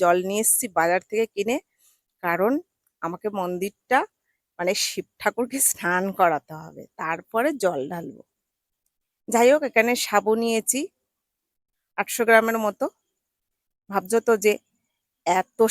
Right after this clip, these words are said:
সাবু কেন, কারণ সবাই বাড়িতে অপেক্ষা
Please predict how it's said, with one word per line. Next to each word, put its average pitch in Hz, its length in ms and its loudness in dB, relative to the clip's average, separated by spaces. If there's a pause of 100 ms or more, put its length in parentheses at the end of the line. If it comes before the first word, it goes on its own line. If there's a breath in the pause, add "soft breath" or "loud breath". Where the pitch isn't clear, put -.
সাবু 208 260 2 (100)
কেন, 185 180 -14 (920)
কারণ 190 280 2 (560)
সবাই 196 460 2 (160)
বাড়িতে 185 300 0 (140)
অপেক্ষা - 380 -4